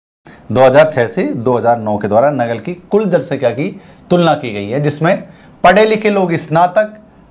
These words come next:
हाई education, ये स्नातक, ये जो, ये जो है ना स्नातक, ये थोड़े, ये line वाले,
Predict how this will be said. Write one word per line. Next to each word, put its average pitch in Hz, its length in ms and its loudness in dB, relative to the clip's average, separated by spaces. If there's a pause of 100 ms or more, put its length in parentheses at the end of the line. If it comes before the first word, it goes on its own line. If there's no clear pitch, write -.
(180)
हाई 156 280 2
education, 190 520 -2
ये 190 160 2
स्नातक, 151 420 -2
ये 139 140 0
जो, 143 160 -4
ये 147 240 0
जो 185 120 0
है 214 60 2
ना 262 60 -2
स्नातक, 143 400 -4
ये 139 180 0
थोड़े, 147 160 2
ये 139 120 2
line 120 260 0
वाले, 90 220 -2